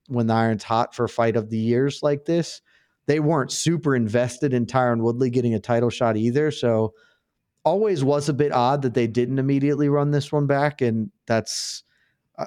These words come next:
I wish that that had been the fight we had gotten at, at some point. If it hadn't been immediately, even if it was just later career,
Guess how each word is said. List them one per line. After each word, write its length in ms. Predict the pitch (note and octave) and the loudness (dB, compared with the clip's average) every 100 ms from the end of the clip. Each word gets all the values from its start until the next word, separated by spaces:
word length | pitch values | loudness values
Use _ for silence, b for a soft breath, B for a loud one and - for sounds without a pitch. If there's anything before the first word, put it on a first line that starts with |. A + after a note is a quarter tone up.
| - | -4
I 100 | C3 | -2
wish 380 | C3 A#2+ B2+ - | 0 0 -2 -2
that 140 | B2+ G#2+ | -2 0
that 160 | A#2 | 0
had 140 | A#2 A2 | 0 -2
been 160 | A2 | -2
the 80 | A2+ | -2
fight 300 | - A#2 G#2+ - | 0 -2 -2 -2
we 120 | A2+ | -2
had 160 | G#2 | -2
gotten 300 | A2+ G#2+ A2 | 0 -2 -2
at, 120 | G#2+ - | -6 -6
at 140 | A#2 - | -10 -6
some 280 | A#2+ A#2 | -4 -4
point. 340 | A2 A#2+ A#2 - | -4 -4 -4 -4
If 160 | B2 A#2+ | -6 -4
it 100 | G#2 | 0
hadn't 280 | C3+ C3+ | 0 0
been 140 | C3 B2 | 0 0
immediately, 520 | B2 C3 C#3 C3 C3+ | 0 0 0 0 -2
even 320 | C3 C3 B2+ | 0 -2 -2
if 140 | A#2+ C3 | -4 -4
it 60 | |
was 160 | B2 A2+ | -4 -4
just 200 | A#2+ - | -6 -2
later 320 | A#2+ B2 A#2 | 0 0 -2
career, 560 | - A#2+ B2 A#2+ G#2+ | -4 -2 0 0 -2